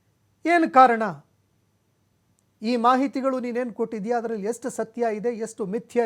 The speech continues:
ಇದೆ, ಸುಳ್ಳೆಷ್ಟು ಸತ್ಯ ಎಷ್ಟು?" ಈ ರೀತಿ ಆತನನ್ನೇ ಪ್ರಶ್ನೆ ಮಾಡೋದಕ್ಕೆ ಅಂತ ಈಗ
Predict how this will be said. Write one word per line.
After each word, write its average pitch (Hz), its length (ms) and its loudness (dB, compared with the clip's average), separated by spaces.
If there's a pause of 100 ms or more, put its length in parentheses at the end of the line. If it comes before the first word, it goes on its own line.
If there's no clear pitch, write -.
ಇದೆ, 190 380 -6 (1000)
ಸುಳ್ಳೆಷ್ಟು 277 540 2
ಸತ್ಯ 240 400 -4
ಎಷ್ಟು?" 208 520 -8 (260)
ಈ 254 160 0
ರೀತಿ 247 560 -4
ಆತನನ್ನೇ 240 500 2
ಪ್ರಶ್ನೆ 226 340 -8
ಮಾಡೋದಕ್ಕೆ 214 500 -6
ಅಂತ 202 180 -8
ಈಗ 202 260 -2